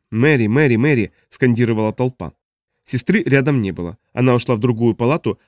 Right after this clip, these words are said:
откуда было лучше видно происходившее под окнами. Собрав все силы, Мэри сползла с кровати, ухватилась за стул, опёрлась на его спинку и выпрямилась. Медленно добрела до двери, постояла, отдышалась,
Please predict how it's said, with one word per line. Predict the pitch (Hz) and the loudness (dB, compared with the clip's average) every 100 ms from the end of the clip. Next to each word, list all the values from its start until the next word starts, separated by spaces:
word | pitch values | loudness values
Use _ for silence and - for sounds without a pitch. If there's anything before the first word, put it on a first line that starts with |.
| _ | _
откуда | 113 - 180 | -8 -2 -2
было | 127 123 | 2 2
лучше | 123 147 120 | 2 0 -2
видно | 113 147 120 | -2 -2 -4
происходившее | - 123 117 120 110 98 113 | 0 -2 0 -4 -4 -4 -4
под | 127 117 | -2 -4
окнами. | 92 95 85 - _ _ _ _ | -8 -12 -12 -14 _ _ _ _
Собрав | - 131 117 | -2 0 0
все | - 113 | -4 -4
силы, | - 165 - | -2 -2 0
Мэри | 127 120 | 2 0
сползла | 110 123 117 120 | 0 -4 -2 -4
с | 107 | -4
кровати, | 120 127 156 95 - _ _ | -4 -2 -4 -8 -12 _ _
ухватилась | 131 - 135 127 113 107 | -8 -2 0 2 0 0
за | 131 | -4
стул, | - 160 175 _ _ | -2 -2 -2 _ _
опёрлась | 127 123 135 120 104 | -6 -2 0 0 0
на | 120 | -2
его | 117 113 | 0 -2
спинку | - 175 - | -2 -4 -2
и | 113 147 | -2 0
выпрямилась. | 123 101 98 87 87 - _ _ _ _ _ | 0 -2 -8 -8 -12 -18 _ _ _ _ _
Медленно | 127 127 113 113 113 | 2 2 2 -2 -2
добрела | 120 120 120 113 | 0 2 2 0
до | 113 | 0
двери, | 113 156 | 0 -2
постояла, | 117 117 - 120 147 117 - _ | -2 -6 -2 -2 0 -2 -8 _
отдышалась, | 110 104 113 160 147 107 | -8 -4 -2 -2 -2 -4